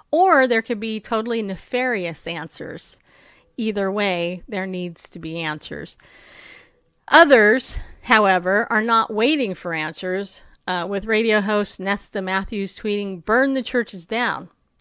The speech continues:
Arrest any former staff that were actually there and any current staff that won't provide documentation. Sell everything they own in Canada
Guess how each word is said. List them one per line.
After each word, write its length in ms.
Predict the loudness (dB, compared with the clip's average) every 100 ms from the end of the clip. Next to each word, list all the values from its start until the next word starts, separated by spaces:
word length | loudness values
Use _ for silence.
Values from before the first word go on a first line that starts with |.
| _
Arrest 420 | -2 0 0 -4 -6
any 280 | -2 0
former 360 | 0 0 2 -2
staff 520 | -4 -2 0 0 -2
that 160 | -4 -2
were 80 | 0
actually 400 | -2 -4 -6 -4
there 340 | -2 -2 -4
and 160 | -8 -8
any 220 | -8 -8
current 400 | -6 -2 -2 -4
staff 400 | -8 -4 -4 -4
that 160 | -8 -6
won't 200 | -8 -8
provide 440 | -6 -4 -4 -2
documentation. 960 | -4 -4 -8 -12 -4 -2 -2 -4 -6 -8 _ -20 _ _
Sell 420 | -12 0 2 4
everything 460 | 2 -2 -4 -4 -2
they 200 | -2 0
own 200 | -2 -2
in 80 | -6
Canada 600 | -6 -6 -4 -2 -2